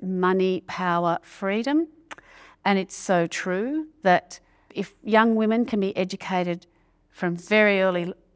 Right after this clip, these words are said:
on, the importance of having a well-paid job, if that's possible, often that means education prior to be able to get that well-paid job. And some of the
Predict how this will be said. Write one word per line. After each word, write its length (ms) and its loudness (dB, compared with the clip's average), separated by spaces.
on, 440 0
the 100 -2
importance 1000 -6
of 140 -2
having 480 2
a 180 -2
well-paid 520 0
job, 180 -2
if 80 -10
that's 220 -6
possible, 640 -6
often 300 0
that 200 0
means 460 -2
education 720 -6
prior 420 0
to 120 -12
be 140 -4
able 140 0
to 60 -6
get 240 -6
that 220 -2
well-paid 400 -6
job. 240 -2
And 120 -2
some 240 0
of 80 0
the 220 0